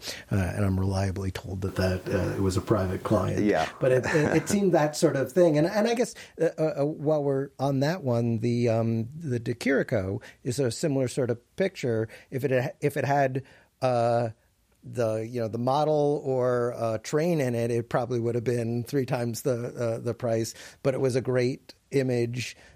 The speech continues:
Speaker 1: and a great picture for, with the right sort of dates, and it did, uh, certainly quite well.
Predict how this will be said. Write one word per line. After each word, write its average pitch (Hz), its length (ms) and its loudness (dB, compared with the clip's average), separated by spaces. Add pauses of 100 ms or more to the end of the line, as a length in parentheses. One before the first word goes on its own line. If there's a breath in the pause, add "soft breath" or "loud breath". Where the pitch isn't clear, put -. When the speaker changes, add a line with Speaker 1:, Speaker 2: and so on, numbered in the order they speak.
Speaker 1:
and 123 100 0
a 120 60 -2
great 123 280 0
picture 123 460 0
for, 120 180 -4
with 117 220 0
the 120 140 2
right 113 480 0
sort 117 220 0
of 107 100 0
dates, 123 480 -2
and 117 360 0
it 113 260 -4
did, 123 420 0
uh, 127 240 0
certainly 143 340 -2
quite - 300 -2
well. 131 320 0